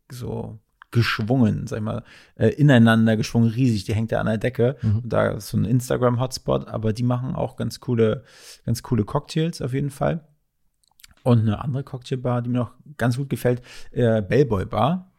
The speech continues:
Speaker 1: am, am Gendarmenmarkt.
Speaker 2: Mhm.
Speaker 1: Und die haben einmal eine große Bar, ähm, da musst du, glaub ich, auch reservieren und, äh, so ist, ist ein bisschen urig, nee,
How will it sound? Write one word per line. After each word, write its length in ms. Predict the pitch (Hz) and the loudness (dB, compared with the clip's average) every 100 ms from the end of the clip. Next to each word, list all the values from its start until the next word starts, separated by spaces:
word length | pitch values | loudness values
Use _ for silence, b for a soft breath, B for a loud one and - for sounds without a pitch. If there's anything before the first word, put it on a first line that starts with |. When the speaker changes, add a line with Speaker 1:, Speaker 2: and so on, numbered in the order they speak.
| _ _ | _ _
Speaker 1:
am, 560 | _ 113 113 110 110 110 _ | _ 0 2 0 -4 -10 _
am 200 | 107 107 | -4 2
Gendarmenmarkt. 800 | 113 104 101 131 160 196 - - | 2 2 -2 -2 -2 -4 -2 6
Speaker 2:
Mhm. 260 | 120 135 - - | 6 6 0 0
Speaker 1:
Und 340 | 123 120 - | 4 4 2
die 100 | 127 | -2
haben 120 | 127 98 | -2 0
einmal 280 | 120 113 | 2 2
eine 440 | 110 107 104 104 104 _ - | 4 4 2 -2 -6 _ -10
große 380 | 107 139 147 | -2 0 0
Bar, 400 | 151 131 165 226 - _ - | -4 -2 -2 -4 -8 _ -2
ähm, 320 | 117 117 113 | 0 0 -2
da 80 | 110 | -6
musst 200 | 104 - | -10 -8
du, 60 | 107 | -8
glaub 80 | |
ich, 60 | 110 | -6
auch 140 | 104 | -6
reservieren 560 | 104 110 104 123 131 123 | -2 -2 0 2 2 0
und, 420 | 101 107 107 107 | -2 -2 -2 -4
äh, 280 | 101 104 104 | -6 -6 -4
so 120 | 113 | -6
ist, 220 | 110 - - - 55 - | -10 -12 -20 -20 -20 -20
ist 80 | 127 | -6
ein 140 | 120 117 | 0 2
bisschen 320 | 117 110 107 | 2 0 -2
urig, 640 | 127 156 143 165 175 - - 82 | 0 0 2 0 -2 -10 -16 -6
nee, 220 | 107 98 | -2 -2